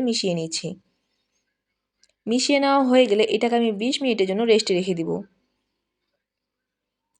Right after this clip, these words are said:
বিশ মিনিট পর দেখতে পাচ্ছেন জলপাই থেকে অনেকটা রস বের হয়েছে, এটা কিন্তু আমি আর ফেলে দিব না। এখন দ্বিতীয় স্টেপে আমি আরও কিছু উপকরণ ব্যবহার করব। দিয়ে দিলাম সর্ষে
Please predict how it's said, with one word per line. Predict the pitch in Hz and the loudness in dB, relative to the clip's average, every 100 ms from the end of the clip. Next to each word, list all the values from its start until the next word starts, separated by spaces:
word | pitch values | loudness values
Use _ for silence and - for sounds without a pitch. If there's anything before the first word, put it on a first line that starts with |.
| _ | _
বিশ | 214 254 - | -2 0 0
মিনিট | 277 277 | -2 2
পর | 285 214 | 4 4
দেখতে | 220 254 262 | 4 4 6
পাচ্ছেন | 247 247 262 254 | 4 4 0 2
জলপাই | 208 196 226 240 | 4 4 2 2
থেকে | 247 226 | 2 2
অনেকটা | 214 214 196 | 2 2 4
রস | 185 202 220 | 4 4 4
বের | 247 247 | 4 6
হয়েছে, | 240 233 240 - | 4 4 4 4
এটা | 220 240 | 2 2
কিন্তু | 240 240 | 2 2
আমি | 233 226 | 2 2
আর | 220 | 2
ফেলে | 247 254 214 | 4 4 4
দিব | 185 202 | 2 0
না। | 381 - - - - - - 254 | -2 -6 -20 -20 -18 -8 0 2
এখন | 262 285 240 | 2 0 0
দ্বিতীয় | 208 220 269 254 | -2 0 2 2
স্টেপে | - 226 247 | 2 4 4
আমি | 220 196 180 | 4 2 4
আরও | 226 240 | 4 2
কিছু | 240 220 190 | 0 0 0
উপকরণ | 196 190 196 175 | 0 0 2 4
ব্যবহার | 160 180 185 170 | 2 2 0 -2
করব। | 170 180 185 | -4 -4 -2
দিয়ে | 208 226 | -2 0
দিলাম | 220 285 453 _ - - - | 0 0 -4 _ -20 -14 0
সর্ষে | 247 240 285 | 2 2 2